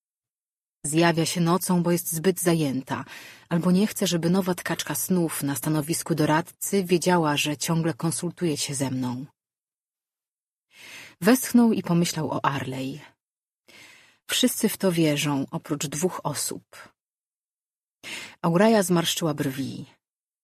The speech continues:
Jego uśmiech zniknął, gdy zrozumiał, że czytała mu w myślach.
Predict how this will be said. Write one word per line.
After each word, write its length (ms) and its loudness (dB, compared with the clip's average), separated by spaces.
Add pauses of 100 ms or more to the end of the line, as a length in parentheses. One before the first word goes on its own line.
(120)
Jego 280 0
uśmiech 400 0
zniknął, 520 -2
gdy 200 -8
zrozumiał, 520 2
że 100 -4
czytała 360 0
mu 120 0
w 100 -2
myślach. 680 -4